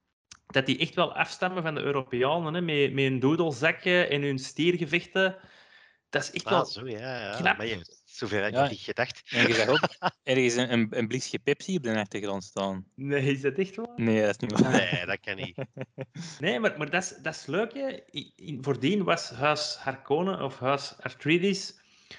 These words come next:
Speaker 1: dat was gewoon een huis, maar nu weten ook voor wat die staan. Allee, nog, huis,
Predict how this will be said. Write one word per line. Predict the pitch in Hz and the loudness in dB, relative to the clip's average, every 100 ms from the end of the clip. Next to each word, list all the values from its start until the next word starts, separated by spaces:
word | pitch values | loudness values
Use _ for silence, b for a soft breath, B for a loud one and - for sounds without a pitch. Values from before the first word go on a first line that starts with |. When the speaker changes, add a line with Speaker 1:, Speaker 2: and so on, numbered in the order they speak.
| B | B
Speaker 1:
dat | - 127 | 0 0
was | 131 - | 0 -4
gewoon | 117 127 175 | 0 2 2
een | 139 110 | 0 -4
huis, | 95 143 185 - | 2 2 2 0
maar | 123 | -4
nu | 127 165 | -2 0
weten | 175 - | 0 -2
ook | 175 180 - - | -4 -4 -8 -12
voor | 120 | -4
wat | 139 143 | -2 -2
die | 117 | -4
staan. | 110 - 143 147 | -6 -2 0 0
Allee, | 123 143 117 B - | 2 2 2 B -8
nog, | 135 - - | -8 -8 -16
huis, | - 147 151 - | -4 -2 -2 -6